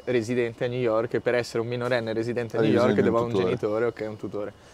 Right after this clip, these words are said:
Speaker 1: Ehm, bella, quindi l'abbiamo fatto, lei mi voleva buttar fuori di casa, e io ero tipo, "Fuck this bitch."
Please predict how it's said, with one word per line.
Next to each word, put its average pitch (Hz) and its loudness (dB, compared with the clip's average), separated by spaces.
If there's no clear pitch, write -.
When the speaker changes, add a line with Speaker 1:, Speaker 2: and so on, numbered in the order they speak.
Speaker 1:
Ehm, 117 4
bella, 107 0
quindi 117 0
l'abbiamo 135 2
fatto, 147 4
lei 131 4
mi 131 0
voleva 123 4
buttar 123 0
fuori 147 2
di 175 6
casa, 165 4
e 185 4
io 185 12
ero 160 8
tipo, 123 2
"Fuck - 0
this 117 -6
bitch." 127 -4